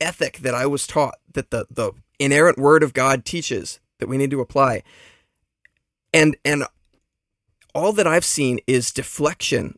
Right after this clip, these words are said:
of guilt from the contemporary <laughs> evangelical church, right? There's, it, it's not even the biblical ethic that we were taught. If we were actually following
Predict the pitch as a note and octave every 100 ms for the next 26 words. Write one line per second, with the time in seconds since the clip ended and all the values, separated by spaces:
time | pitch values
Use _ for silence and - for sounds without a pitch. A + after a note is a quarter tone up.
0 | - A2+ G#2+ D3+ A#2+ - - _ _ _
1 | _ _ _ _ _ _ _ _ - D#3
2 | C#3 - _ B2+ C#3+ - - - D#3+ F3
3 | D#3 D3+ C#3 C3 - - E3+ C3+ A#2+ -
4 | B2 - C#3 - - - _ _ _ -
5 | E3+ - F3 - - - F3 D#3+ - F3
6 | G3+ F3+ F#3+ E3+ C#3 A#2+ C#3+ C3+ D3+ B2
7 | - C3 C3 - - G#2+ B2+ B2+ - -
8 | D3+ A#2 _ _ D#3+ G3 G#3+ D3 E3+ -
9 | D3+ - C#3 C#3 D#3 D3+ C#3+ C3+